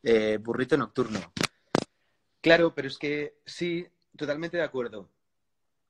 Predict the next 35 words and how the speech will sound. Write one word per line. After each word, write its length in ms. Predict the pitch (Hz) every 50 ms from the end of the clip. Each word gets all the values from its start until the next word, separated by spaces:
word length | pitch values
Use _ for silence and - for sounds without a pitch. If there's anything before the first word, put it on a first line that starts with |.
| _ _ _ _ _ _ _
Pero 140 | _ 143 131
yo 120 | 131 143
soy 140 | 139 - 175
el 80 | 175 -
primero 260 | - 156 147 156 160
en 180 | 139 127 120 _ _ _ _ _ _ _
reírme 420 | - 135 139 127 131 127 123 127
de 100 | 123 120
mí 100 | 117 113
mismo, 420 | 110 110 110 107 - 110 101 95 90
en 120 | - 117 117
mis 160 | 113 113 107
defectos, 840 | 113 110 - - 147 139 135 _ _ - 135 127 127 127 131 - -
en 200 | 131 127 123 120
mi, 460 | 117 120 117 113 110 113 113 110 110 104 - 92 85 80 - - _ _ _ _ _ _ _
lo 160 | 139 123 120
que 80 | 117 120
tú 120 | 131 139
quieras. 460 | 131 123 123 127 127 110 92 98 - -
O 20 |
sea, 500 | 101 - 123 110 104 104 101 101 95 _ _ _ _ _ _ _ _ - _ _
soy 160 | - - 160
el 60 | 170
primero. 420 | 160 160 127 113 131 131 117 - _ _ _ _ - _ _ _ _ _ _ _ _ _ _ _ _ _ _ _ _ _ _ _ _ _ _ _ _ _ _ _ _ _
Entonces, 480 | - 127 131 131 120 143 147 143 151 151 -
pero 120 | 135 131
hay 60 | 135
gente 280 | 139 - 147 147 160 147
que 80 | 135 131
no 80 | 131
sabe 240 | 131 - 135 120 120
reírse 360 | 107 110 107 107 92 - 110
de 80 | 104 101
sí 140 | - - 95
misma. 460 | 95 95 92 87 92 82 82 -